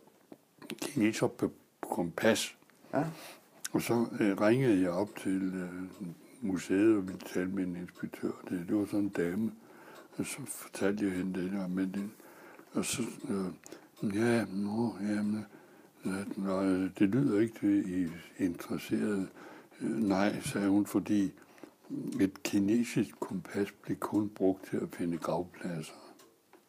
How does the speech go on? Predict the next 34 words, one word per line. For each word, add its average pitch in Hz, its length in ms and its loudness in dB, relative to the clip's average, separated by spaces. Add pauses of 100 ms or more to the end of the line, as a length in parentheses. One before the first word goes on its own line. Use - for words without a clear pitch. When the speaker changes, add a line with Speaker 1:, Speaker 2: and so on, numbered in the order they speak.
(1700)
Speaker 1:
Tak. 208 200 0 (1200)
Nå. 110 200 2 (960)
Ja, 78 100 4
det 98 140 4
havde 123 260 4
jeg 90 80 4
jo 87 60 2
ikke 95 160 2
vidst. 92 200 0 (460)
"Ja, 95 40 -2 (200)
så 117 80 4
må 127 120 2
de 110 140 2
undskylde." 90 500 -4 (360)
"Nej, 131 220 6
men 104 400 0
det - 20 -8
var 127 160 0 (100)
da - 40 -4
godt 87 280 2
nok." 104 180 0 (1200)
Så 104 100 4
sagde 95 200 2
hun, 98 120 4
"Når 101 160 4
jeg 95 200 4
nu 113 200 4
har 104 200 -2
fat 113 320 2
i 104 120 8
jer, 110 80 6 (680)
mm, 101 140 2
kunne 98 280 2
man 90 120 2